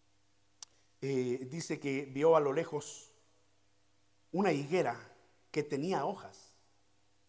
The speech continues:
muchas hojas, y tuvo hambre y fue esperando hallar una, una higuera, un, un, un higo, perdón, un higo. Pero cuando llegó, dice,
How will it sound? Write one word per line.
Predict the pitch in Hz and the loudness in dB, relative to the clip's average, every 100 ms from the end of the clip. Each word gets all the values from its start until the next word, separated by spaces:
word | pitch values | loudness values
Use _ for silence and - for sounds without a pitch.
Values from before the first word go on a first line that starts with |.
| _ _ _ | _ _ _
muchas | 151 240 - - | -6 -6 -4 -8
hojas, | 143 - - - _ _ _ _ _ _ _ _ _ _ - | -8 -10 -20 -20 _ _ _ _ _ _ _ _ _ _ -14
y | 135 | -8
tuvo | 214 220 | 6 10
hambre | 254 262 196 | 10 10 2
y | 185 | 0
fue | 165 202 214 220 | -2 2 4 4
esperando | 208 180 175 190 160 | 2 0 0 2 0
hallar | 185 233 | 0 0
una, | 190 170 135 - | -2 -6 -8 -10
una | 165 160 | -8 -6
higuera, | 127 120 214 147 127 | -6 -4 -2 -2 -6
un, | 160 | -10
un, | 147 175 | -10 -8
un | 180 | -2
higo, | 269 214 - - - - | -2 -2 -8 -14 -20 -14
perdón, | 135 190 | -10 -8
un | 143 190 | -6 -6
higo. | 262 143 - _ _ _ _ _ _ _ _ _ _ | -6 -8 -14 _ _ _ _ _ _ _ _ _ _
Pero | - 165 160 | -4 -2 -2
cuando | 175 170 | -2 -4
llegó, | 175 180 214 254 | -4 0 2 2
dice, | 269 277 269 | 2 -2 -2